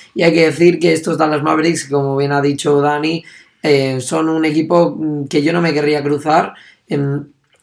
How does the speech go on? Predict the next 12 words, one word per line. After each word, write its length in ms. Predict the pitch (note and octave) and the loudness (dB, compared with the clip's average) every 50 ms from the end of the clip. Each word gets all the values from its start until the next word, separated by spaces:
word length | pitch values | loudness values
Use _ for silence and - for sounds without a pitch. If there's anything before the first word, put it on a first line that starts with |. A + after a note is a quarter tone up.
| _ _ - | _ _ -8
en 140 | D3 D#3 C#3+ | -4 -2 -2
los 140 | C3+ C3 - | -2 -2 0
playoffs 380 | - D#3 D3 C#3+ D3 D3+ D3+ | 0 2 4 4 2 2 0
porque 400 | - F#3+ D3+ C3+ C#3 C#3+ C#3 C3+ | -2 -2 0 2 2 2 2 2
tienen, 360 | C3 D3 C#3+ C#3 C#3 C#3 C#3 | 2 0 0 0 0 -2 -2
bueno, 220 | C3+ C#3+ C#3 C3+ C#3 | -2 -2 -2 -2 -4
esos 240 | C3+ - D3 C#3 C3+ | -4 -2 -4 -2 -2
recursos 400 | C#3 C#3 C#3 C#3+ C#3 C#3+ C3+ C#3+ | -2 -2 0 0 0 0 -2 -4
ofensivos, 640 | C3+ C#3 C#3+ C#3 - E3 D#3+ D3+ D3+ D3+ D3+ D3 - | -4 -4 -4 -4 -2 -2 0 0 0 0 -2 -2 -2
falta 300 | - D3 C#3+ C3+ C#3+ C#3 | -2 -2 -2 -2 -4 -2
también 320 | C#3 C#3 C#3 C#3 C#3 C3 | -2 -2 -2 -2 -4 -4
por, 240 | C#3 C3+ C3+ C3 | -4 -4 -4 -4